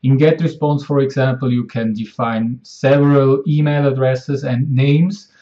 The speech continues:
So just be sure that you have the right sender in there.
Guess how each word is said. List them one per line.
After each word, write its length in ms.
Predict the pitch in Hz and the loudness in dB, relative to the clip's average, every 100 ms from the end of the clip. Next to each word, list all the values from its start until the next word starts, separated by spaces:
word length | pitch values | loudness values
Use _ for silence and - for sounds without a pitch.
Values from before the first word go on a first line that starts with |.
| _ _ | _ _
So 480 | - 143 135 131 127 | -2 2 4 4 2
just 300 | 160 160 - | 0 -4 0
be 140 | 143 | -2
sure 400 | 131 143 143 151 | 0 2 2 2
that 200 | 135 123 | 0 -2
you 100 | 131 | -2
have 320 | 120 123 117 - | -2 -2 -4 -6
the 100 | 107 | -4
right 400 | 110 117 127 131 | -2 0 -2 -6
sender 580 | 156 - 127 131 127 127 | -12 -4 -2 0 -2 -4
in 220 | 110 104 | -4 -2
there. 420 | 104 110 160 | -2 -2 -4